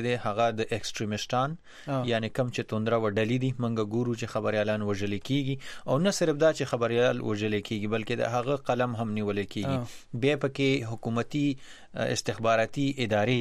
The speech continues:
Speaker 1: یادې کړې دي، آه، په واضحه توګه
Speaker 2: آه.
Speaker 1: باندې چې دغلته کې، آه، د پاکستان کې د دوی،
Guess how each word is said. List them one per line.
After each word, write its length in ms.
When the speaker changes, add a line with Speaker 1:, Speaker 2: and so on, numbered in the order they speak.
Speaker 1:
یادې 260
کړې 240
دي، 100
آه، 1120
په 140
واضحه 380
توګه 260
Speaker 2:
آه. 100
Speaker 1:
باندې 300
چې 140
دغلته 560
کې، 240
آه، 400
د 100
پاکستان 560
کې 160
د 180
دوی، 200